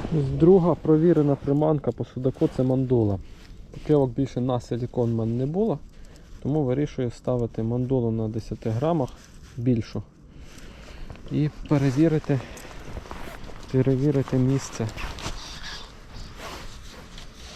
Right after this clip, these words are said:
перевірити точку після силікону ще мандулою. Часто так буває, що риба добирає. Якщо на силікон не зреагувала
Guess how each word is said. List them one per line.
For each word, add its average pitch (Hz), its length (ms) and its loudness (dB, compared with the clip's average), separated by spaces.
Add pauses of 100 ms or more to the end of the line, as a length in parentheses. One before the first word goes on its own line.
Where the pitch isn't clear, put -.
(240)
перевірити 123 640 2
точку - 460 0 (600)
після 117 380 0
силікону 120 680 0
ще - 280 -4
мандулою. 104 640 0 (1800)
Часто 139 400 4
так 120 180 2
буває, 131 540 4 (1040)
що - 220 0
риба 117 280 4 (100)
добирає. 120 580 4 (920)
Якщо - 200 -6
на 107 100 0
силікон 110 500 2
не 110 100 4
зреагувала 139 760 6